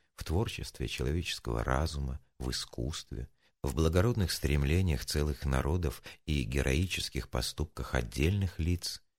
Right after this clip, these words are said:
все это не что иное, как служение неведомому Богу. Та часть человечества, которая не вошла в состав таинственного тела Христова, его святую церковь,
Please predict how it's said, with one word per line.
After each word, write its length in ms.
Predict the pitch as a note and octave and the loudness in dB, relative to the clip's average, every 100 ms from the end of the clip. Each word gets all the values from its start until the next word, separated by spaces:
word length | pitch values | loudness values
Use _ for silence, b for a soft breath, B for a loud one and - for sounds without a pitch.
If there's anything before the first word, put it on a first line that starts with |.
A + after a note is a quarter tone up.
| _ _ | _ _
все 300 | - - F#2+ | -4 2 4
это 380 | A#2+ G2 G1+ G1+ - _ | 4 0 -4 -8 -10 _
не 160 | D2 D2+ | 2 2
что 360 | - - B1 | 2 0 0
иное, 500 | A#1 A#1 E2+ A2 A2 - _ | 0 2 2 2 -2 -6 _
как 180 | - B1+ | -4 -4
служение 840 | - B1 B1 B1+ C#2+ G2 G2+ G2+ - | -2 -2 -2 0 2 2 2 -2 -4
неведомому 1080 | C#2+ C2+ C2 - A#1 A#1 C2+ C2 B1+ C2+ C2+ _ - | -4 -2 -2 -2 -2 0 -2 -2 -2 -4 -6 _ -8
Богу. 420 | G#1 G1+ - - _ _ _ _ _ | -6 -6 -10 -16 _ _ _ _ _
Та 220 | - A2 A2 | 2 2 2
часть 560 | - G#2+ G#2 - - - | 2 2 2 -2 -10 -8
человечества, 960 | - F2+ F2+ G#2 A2+ - B1 - A#1 | 0 4 6 4 2 0 -4 -2 -2
которая 480 | B1 D2 F2 F#2 E2+ - | 0 2 4 4 4 4
не 200 | F2+ F2+ | 4 6
вошла 520 | D#2+ D2+ - A#2+ A2+ | 4 2 0 0 0
в 80 | - | 0
состав 540 | C#2 - - D#2+ - | -2 0 0 0 0
таинственного 800 | - E2 D#2+ C#2+ - C2+ C2+ C#2 | 0 2 2 0 -4 -2 0 -2
тела 320 | - D#2+ C2+ | -2 -2 -2
Христова, 760 | - B1 - - G2 A2 D2 - B B | -2 -4 -4 -4 -2 -2 -4 -8 B B
его 400 | C#2 D#2+ C2 A1 | 2 2 2 -2
святую 480 | - C#2 - D2 B1+ | -2 -2 -2 -2 -2
церковь, 560 | - D2+ - - - | -2 -2 -2 -6 -12